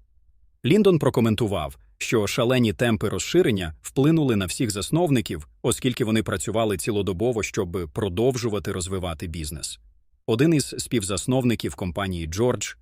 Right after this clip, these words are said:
людина, яка вклала свої кошти на етапі створення компанії,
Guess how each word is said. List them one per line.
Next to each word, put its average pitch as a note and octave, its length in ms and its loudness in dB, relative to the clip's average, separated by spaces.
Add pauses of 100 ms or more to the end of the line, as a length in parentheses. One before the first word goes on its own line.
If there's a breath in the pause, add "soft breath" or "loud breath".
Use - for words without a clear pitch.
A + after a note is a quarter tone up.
людина, A2 320 2
яка G2 300 -2
вклала A2+ 500 -2
свої F2 280 -6
кошти A2+ 400 0
на F2 180 -4
етапі F2+ 360 -2
створення G2+ 500 -2
компанії, A2+ 600 -2